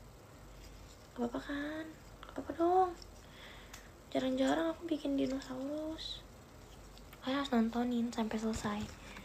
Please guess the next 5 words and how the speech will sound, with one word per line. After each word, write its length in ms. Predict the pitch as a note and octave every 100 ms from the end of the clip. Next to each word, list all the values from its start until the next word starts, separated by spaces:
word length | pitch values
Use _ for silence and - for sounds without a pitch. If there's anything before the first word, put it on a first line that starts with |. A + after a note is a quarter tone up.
| - - - - - -
Sampai 560 | - A#3 A3+ A3+ A3 - - - - - - - - - - - -
dinosaurusnya 580 | A#3 A3 A3+ A3 A3 A3+
jadi. 380 | G#3 G#3+ G#3 A3 - - - - - - - - - - - - - - - - - - - - - - - - - - - -
Nonton 400 | A#3 A3+ C4 G#3
ya. 120 | G3+